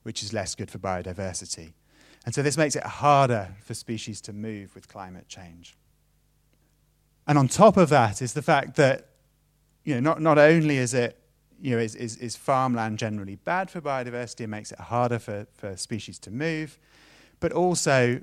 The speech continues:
farmlands and also cities, of course, are hotter and drier than natural habitats. So, you know, if you, if you go and walk in a forest and you come out into a bit of farmland,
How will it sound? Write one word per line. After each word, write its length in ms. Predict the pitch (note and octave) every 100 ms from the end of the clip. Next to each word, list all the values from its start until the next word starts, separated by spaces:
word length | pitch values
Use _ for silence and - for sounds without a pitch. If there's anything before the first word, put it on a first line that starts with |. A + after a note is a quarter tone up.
| _
farmlands 1000 | - - - C#3 C#3 C3+ C3 C3+ B2+ -
and 140 | A#2+ A#2+
also 260 | A#2 A2+
cities, 400 | G#2+ F#3+ F3 E3
of 100 | C#3+
course, 560 | - B2+ A#2 G#2+ - - _ _ _ _ -
are 440 | A#2+ A2+ A2 G2+ _ _ _
hotter 480 | - C#3+ B2 C3+ A#2+
and 220 | G2 G2+ G2
drier 580 | B2 A#2 A2+ G#2 F2+ F2 _ _ _
than 460 | A2+ G2+ G2 F#2+ F#2+ _ _ _ _
natural 400 | A#2+ A2 - G2+
habitats. 680 | F#2 A2+ A2 - E2 - - _ _ _ _ _ _ _ _ _
So, 160 | - B2+
you 320 | B2 - B2
know, 80 | G#2+
if 140 | -
you, 300 | B2 A#2 G#2+ G2 _ _ _ _ _ _
if 140 | B2 A#2+
you 60 |
go 120 | A2+
and 120 | G#2+ A#2
walk 340 | D3 D3 D3
in 100 | A2+
a 220 | G#2+ G2+ - _
forest 800 | - D3 D#3+ D#3 C3 - - - _ -
and 80 |
you 80 | G2+
come 160 | B2 A#2
out 120 | A2+
into 140 | G2+
a 20 | G2+
bit 80 |
of 80 | G2
farmland, 680 | - C#3+ C#3 C#3 C3+ C3+